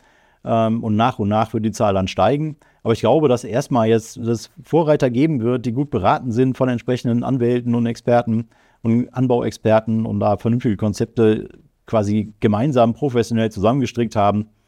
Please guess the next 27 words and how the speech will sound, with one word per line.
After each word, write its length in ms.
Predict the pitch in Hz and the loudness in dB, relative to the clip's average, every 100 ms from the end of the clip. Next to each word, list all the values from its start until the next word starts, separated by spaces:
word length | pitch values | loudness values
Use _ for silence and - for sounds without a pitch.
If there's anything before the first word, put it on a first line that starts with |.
| _ _ _ _ | _ _ _ _
und 300 | - 107 101 - | -4 -2 -2 -2
die 120 | 151 | 2
dann 200 | 160 131 | 4 2
kopiert 420 | - 120 160 156 127 | 0 -2 0 -2 0
werden 520 | 123 120 120 117 120 | 2 2 0 0 -2
und 260 | 110 107 | -4 -4
geschaut 340 | 120 113 117 117 | -2 0 0 2
wird, 200 | 110 110 | 0 0
was, 260 | 113 - | -4 -4
was 180 | 117 107 | -4 -2
geht, 280 | 120 127 - | 2 2 0
was 140 | 117 | -4
geht 260 | 107 104 101 | -4 -4 -2
nicht, 200 | 139 - | -2 0
was 180 | 110 - | -2 -2
wird 120 | 110 | -2
da 40 | 110 | -2
akzeptiert 500 | 107 95 - 135 127 | -2 -6 0 0 2
und 80 | |
was 160 | 98 95 | -4 -2
nicht, 320 | 139 139 107 | -2 -2 -4
ne? 260 | 107 123 120 | 0 2 2
Und 100 | 110 | 0
dass 120 | 107 | 0
da 220 | 107 107 | 2 2
so 120 | 98 | 2
ein 160 | 98 | -2